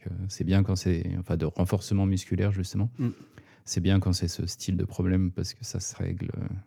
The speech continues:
Speaker 1: assez facilement. Enfin, voilà, donc sur la partie santé, un peu des surprises sur le fait que, bah,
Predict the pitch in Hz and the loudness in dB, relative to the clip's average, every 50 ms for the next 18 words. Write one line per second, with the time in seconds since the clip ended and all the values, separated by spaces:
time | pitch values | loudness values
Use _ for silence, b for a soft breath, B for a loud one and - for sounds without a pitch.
0 | _ _ - - 110 - - 98 95 92 - - 92 95 110 - - _ _ _ | _ _ -8 -8 -6 -4 -2 0 0 0 0 0 0 0 0 -2 -6 _ _ _
1 | b b b b b b b b b - 101 123 131 117 98 104 101 104 101 92 | b b b b b b b b b 4 8 8 10 10 10 10 10 8 8 8
2 | - 120 113 104 117 113 110 - 131 117 - - 113 110 101 - 117 110 104 98 | 6 6 6 8 6 6 6 6 6 6 8 8 6 6 8 8 8 8 8 6
3 | 95 - 104 98 98 98 92 95 92 95 92 92 90 - _ _ _ _ _ _ | 6 4 4 6 6 6 6 6 6 6 4 4 2 0 _ _ _ _ _ _
4 | _ - - - - - 123 107 92 - - - 127 120 120 - - 110 107 98 | _ -16 -14 -10 -2 2 2 2 2 2 2 4 4 4 4 2 2 2 4 4
5 | 95 - - - 107 107 101 - 98 90 90 87 87 90 90 87 87 | 2 2 2 2 2 2 4 4 2 2 4 2 2 2 2 0 0